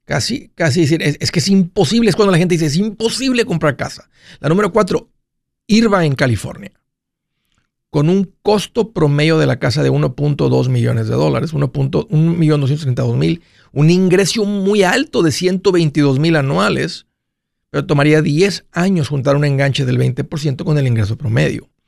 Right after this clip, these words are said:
Y la número cinco, Hialeah, que es ahí a un ladito de Miami, lo consideran dos ciudades diferentes. Después viene San Diego, Long Beach, Anaheim, Santa Ana y Boston. San Francisco, San José, que serían las que siguen. Nada más quiero que vean los, los nombres de las ciudades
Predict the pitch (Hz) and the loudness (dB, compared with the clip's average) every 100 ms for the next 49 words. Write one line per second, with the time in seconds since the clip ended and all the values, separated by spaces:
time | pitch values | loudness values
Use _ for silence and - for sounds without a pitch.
0 | _ - - 139 147 196 143 180 175 - | _ -20 -4 0 2 2 2 0 -2 -2
1 | 151 151 143 143 143 147 _ _ _ _ | 2 2 2 2 0 -2 _ _ _ _
2 | - 165 180 160 151 151 139 131 143 135 | -6 -2 0 2 2 2 2 2 0 2
3 | 147 143 120 117 135 127 120 117 135 131 | 2 2 2 2 0 0 0 0 2 2
4 | 135 160 131 123 120 139 117 165 143 143 | 0 0 0 0 0 0 -2 -2 -2 -4
5 | - 156 147 143 - - - - - 139 | -2 2 2 2 -2 -14 -20 -10 -2 2
6 | 135 139 131 135 127 - _ - 143 139 | 4 4 4 2 0 -6 _ 0 2 2
7 | 123 123 120 - _ 147 143 127 123 123 | 2 0 -2 -10 _ 0 2 2 2 0
8 | - 160 147 147 143 139 143 _ 143 123 | 0 0 0 0 2 0 -2 _ -2 2
9 | 127 151 - - - - 170 160 127 156 | 4 2 0 -16 -12 -4 -2 -2 -4 -4
10 | 143 139 175 175 165 151 151 131 147 147 | -6 -6 -4 -4 -2 -4 -2 0 0 0
11 | - 123 151 139 - - 196 175 156 170 | -2 -4 -2 -2 -2 -2 -2 0 0 2
12 | 143 147 - - - 143 151 156 190 226 | 0 -4 -12 -8 -2 0 2 2 2 0
13 | 196 165 131 143 135 139 139 | -2 -2 -2 0 0 0 -2